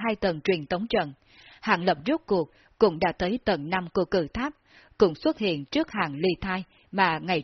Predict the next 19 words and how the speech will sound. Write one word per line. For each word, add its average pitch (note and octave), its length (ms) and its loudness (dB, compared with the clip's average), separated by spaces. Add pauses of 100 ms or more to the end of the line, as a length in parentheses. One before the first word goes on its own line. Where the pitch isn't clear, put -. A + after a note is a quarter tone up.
trước C#4+ 220 -2
chứa G3 280 2
hư F#3 240 2
thiên F3 260 -2
định. D3 240 -4 (580)
Lại F#3+ 260 2
nói E3+ 260 -2
tiếp, D4+ 180 0 (400)
đại F#3+ 220 2
trưởng F3 240 -2
lão E3 180 0
của F3+ 220 0
Tiểu E3+ 140 2
Cực - 280 -4
Cung F#3+ 360 0
từ F3+ 180 2 (160)
xưa F#3 140 2
tới F#3 160 -2
nay F#3+ 260 -4